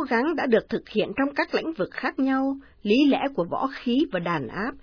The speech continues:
những lợi lộc đen tối và bạo lực tiếp tục tàn phá hai nước ấy, và cho đến nay, người ta không biết chấm dứt những đau khổ làm kiệt quệ và những vi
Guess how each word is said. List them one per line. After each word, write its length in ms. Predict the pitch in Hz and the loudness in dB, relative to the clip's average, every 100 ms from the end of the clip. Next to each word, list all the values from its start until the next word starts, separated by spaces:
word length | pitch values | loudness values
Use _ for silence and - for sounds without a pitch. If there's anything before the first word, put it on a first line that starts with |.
| - - 220 | -20 -4 0
những 160 | 254 | 4
lợi 300 | 339 208 - | 6 4 2
lộc 260 | 190 165 - | -2 -4 0
đen 340 | 254 285 277 | 2 2 2
tối 320 | 254 233 294 381 | 2 2 2 2
và 100 | 196 165 | 0 2
bạo 200 | 151 - | 0 0
lực 260 | 165 165 - - | 0 -2 -4 -4
tiếp 120 | 262 381 - | 0 0 -2
tục 160 | 165 - | -4 0
tàn 220 | 180 160 120 - | 0 0 -2 -4
phá 180 | 147 262 277 | 0 0 0
hai 180 | 269 | 2
nước 280 | 247 285 - | 4 2 0
ấy, 320 | 214 202 269 - - - | -2 -2 -4 -10 -20 -10
và 100 | 190 - | -8 -2
cho 140 | 285 | 0
đến 280 | 247 254 311 | 2 2 2
nay, 280 | 269 262 269 - - | 0 0 -2 -6 -4
người 160 | 214 202 | 2 2
ta 160 | - 302 | 2 0
không 240 | 320 294 | 4 4
biết 200 | 320 330 | 4 4
chấm 240 | 269 302 | 4 4
dứt 240 | 311 392 320 | 4 2 2
những 180 | 262 285 | -2 0
đau 180 | 294 294 | 0 0
khổ 180 | 202 156 | 0 0
làm 240 | 180 175 160 | 0 -2 -4
kiệt 180 | - 185 - - | -2 -2 -2 -6
quệ 260 | 185 156 - - | -2 -2 -6 -6
và 100 | 180 | -6
những 240 | 170 254 | -2 0
vi 180 | 262 294 | 4 4